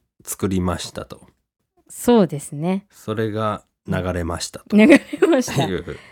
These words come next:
Speaker 2: そうですね。まあ、もともと、そうね。な-、なんででしたっけね。まあ、レクリの方でその、前、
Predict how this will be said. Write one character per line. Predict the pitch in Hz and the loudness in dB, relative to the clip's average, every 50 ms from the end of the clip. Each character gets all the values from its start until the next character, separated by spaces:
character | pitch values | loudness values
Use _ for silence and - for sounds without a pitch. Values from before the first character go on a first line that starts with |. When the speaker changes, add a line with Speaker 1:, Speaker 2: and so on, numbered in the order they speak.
| _ _ | _ _
Speaker 2:
そ | - - - 220 202 | -8 -4 -2 -2 -2
う | 170 147 | -2 -4
で | 143 135 | -8 -12
す | - - - | -18 -18 -18
ね。 | 151 151 156 156 160 180 - _ _ _ _ _ _ _ - | -14 -12 -10 -10 -12 -12 -16 _ _ _ _ _ _ _ -4
ま | 202 208 | -4 -2
あ、 | 180 165 - - _ _ _ _ _ _ | -2 -4 -6 -12 _ _ _ _ _ _
も | - 208 185 202 | -2 0 0 0
と | 202 - - 453 466 466 466 453 453 453 | 0 0 0 0 0 0 0 -2 -4 -6
も | 440 | -8
と、 | - - 415 415 403 381 330 - _ _ | -6 -6 -6 -4 -4 -4 -6 -8 _ _
そ | - - - 392 | -14 -8 -4 -4
う | 294 190 | -4 -2
ね。 | 175 170 170 170 170 170 170 - _ _ _ _ _ - | -4 -4 -4 -4 -4 -4 -6 -8 _ _ _ _ _ -4
な-、 | 214 233 277 311 285 | -2 0 0 0 0
な | 226 226 277 349 | -2 -2 -2 -2
ん | 381 370 | -2 -2
で | 320 240 | -2 -2
で | 185 170 165 165 | -2 -2 -2 -4
し | - - | -6 -8
た | - 147 | -12 -14
っ | 147 - _ | -14 -14 _
け | - 147 | -16 -10
ね。 | 156 175 185 190 - - _ | -6 -6 -6 -6 -6 -8 _
ま | 196 196 | -4 -2
あ、 | 196 | 0
レ | 202 262 277 | 0 -2 -2
ク | - 381 359 | -2 0 0
リ | 330 247 | 2 2
の | 208 196 202 | 2 2 2
方 | 190 175 170 165 | 0 0 0 -2
で | 160 160 | -2 -4
そ | 160 - 170 160 | -6 -6 -8 -8
の、 | 160 160 156 156 156 156 156 160 170 - _ _ _ _ _ _ - | -6 -6 -6 -6 -6 -6 -6 -8 -10 -12 _ _ _ _ _ _ -6
前、 | 190 202 214 214 220 220 214 214 208 208 - | -4 -2 -2 0 -2 -2 -2 -4 -4 -6 -8